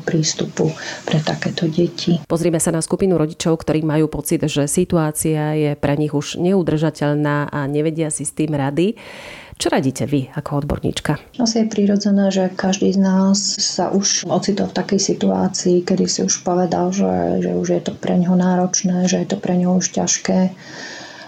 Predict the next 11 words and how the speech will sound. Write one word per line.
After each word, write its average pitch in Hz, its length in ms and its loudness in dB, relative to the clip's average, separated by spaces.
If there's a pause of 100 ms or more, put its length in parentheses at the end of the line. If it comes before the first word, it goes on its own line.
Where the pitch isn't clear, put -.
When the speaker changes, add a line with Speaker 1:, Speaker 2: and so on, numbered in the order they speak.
(120)
Speaker 1:
A 175 320 -2
či 196 160 0
už 175 160 -2
v 175 160 -2
oblasti 180 800 0
zabezpečenia 180 800 0
manažmentu 185 640 4
rodiny, 180 640 4
alebo 175 320 2
naopak 175 480 0
zvládania 175 880 2